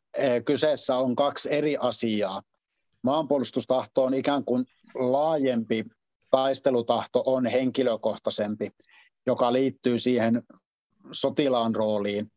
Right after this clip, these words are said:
sotilaan rooliin taistelutilanteessa, kun taas maanpuolustustahto on enemmän sitä kansakunnan pulssia, kansakunnan mielialaa, kansakunnan tukea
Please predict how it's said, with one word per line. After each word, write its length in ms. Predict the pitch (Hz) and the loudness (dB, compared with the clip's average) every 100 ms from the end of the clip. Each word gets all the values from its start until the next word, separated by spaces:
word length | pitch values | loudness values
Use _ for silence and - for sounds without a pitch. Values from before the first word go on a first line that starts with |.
| _ _ | _ _
sotilaan 560 | - 127 135 123 113 107 | -2 0 0 0 0 2
rooliin 400 | 113 110 110 107 | 0 2 0 0
taistelutilanteessa, 1300 | 127 127 - 117 110 113 107 104 101 101 - 98 - _ _ _ _ _ - | 0 -2 0 0 0 0 0 -2 -2 -2 -2 -6 -8 _ _ _ _ _ 0
kun 240 | 135 139 | 0 2
taas 300 | 123 113 113 | 2 2 2
maanpuolustustahto 1040 | 127 131 117 120 107 - - 110 104 - | 2 2 0 -2 -2 -6 -4 -2 -2 0
on 100 | 117 | 2
enemmän 380 | 127 139 127 117 | 4 4 4 2
sitä 260 | 110 113 107 | 0 -2 0
kansakunnan 720 | 131 131 120 117 110 107 104 - _ _ _ _ _ _ _ _ _ | 0 0 -2 -2 0 0 -2 -6 _ _ _ _ _ _ _ _ _
pulssia, 640 | - 151 139 - 127 117 107 | 0 0 0 -2 0 0 0
kansakunnan 800 | 131 135 127 120 120 113 110 110 110 _ - | 0 0 -2 -2 -2 0 0 -2 -4 _ -4
mielialaa, 880 | 135 135 131 120 107 107 104 104 101 _ - | 0 0 0 0 0 0 0 0 -2 _ -2
kansakunnan 760 | 127 120 120 - 110 107 107 - _ _ _ _ _ _ _ _ _ _ | 0 0 -2 -2 0 0 0 -4 _ _ _ _ _ _ _ _ _ _
tukea 600 | 143 135 147 131 120 107 | -2 0 0 2 0 -2